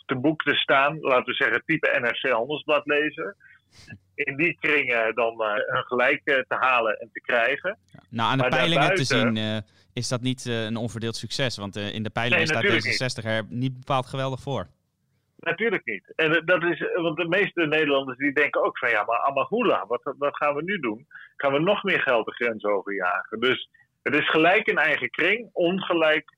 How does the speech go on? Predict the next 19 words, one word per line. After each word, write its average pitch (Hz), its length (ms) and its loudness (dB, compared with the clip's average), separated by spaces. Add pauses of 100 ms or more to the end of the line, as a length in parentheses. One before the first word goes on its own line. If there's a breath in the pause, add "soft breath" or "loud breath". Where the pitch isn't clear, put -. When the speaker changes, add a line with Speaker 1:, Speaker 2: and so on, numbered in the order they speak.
Speaker 1:
bij 131 240 2
de, 123 240 2 (420)
laten 120 240 0
we - 60 -18
zeggen, 120 320 -4
gemiddelde 131 640 0
Nederlander. 127 680 2
En - 140 0
dat 143 140 0
is 147 80 -4
toch 165 140 0
wel 139 160 2
pijnlijk 165 420 0
voor 113 180 -2
een 101 100 -12
partij, 117 520 0 (380)
D 131 60 -2
zesenzestig, 123 760 -2
die 113 300 -2